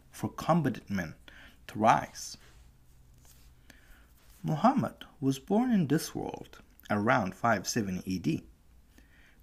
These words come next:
in a powerful tribe of Quraysh, who controlled the important pagan religious site of Mecca. His parents died while he was young,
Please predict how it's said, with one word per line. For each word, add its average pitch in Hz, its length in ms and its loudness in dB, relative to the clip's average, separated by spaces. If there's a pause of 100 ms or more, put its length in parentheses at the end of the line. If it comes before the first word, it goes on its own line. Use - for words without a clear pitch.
in 156 120 0
a 160 80 0
powerful 240 420 2
tribe - 480 -8 (100)
of - 180 -8
Quraysh, - 600 -2 (560)
who 113 80 -4
controlled - 760 -2 (240)
the 113 240 -4
important 156 600 0 (180)
pagan 110 400 2
religious 117 500 0
site - 460 -6 (460)
of - 240 -6
Mecca. - 320 0 (1120)
His 139 160 -4
parents 247 440 2
died - 380 -6 (180)
while 107 240 0
he - 180 2
was 113 240 -2
young, 156 320 -2